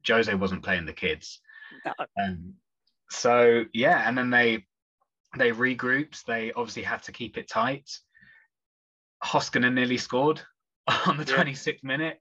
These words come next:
Speaker 1: from
Speaker 2: Yeah.
Speaker 1: a, you know, a brilliant cross off the post, and, and they made it to half time, which, yeah, a-, as Keke, as you said earlier about Betis,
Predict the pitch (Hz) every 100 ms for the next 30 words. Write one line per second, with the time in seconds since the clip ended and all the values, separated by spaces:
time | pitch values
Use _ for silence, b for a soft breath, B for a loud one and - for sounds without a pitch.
0 | _ _ - 143 123 120 139 123 117 131
1 | 131 131 98 170 - 135 - - 139 151
2 | - 131 135 143 B B B B - 147
3 | 151 151 165 180 165 156 160 160 - 190
4 | 131 113 123 - - - - _ _ -
5 | 151 143 101 92 127 131 123 - 139 127
6 | 117 120 - 127 123 123 117 113 - 135
7 | - 104 - -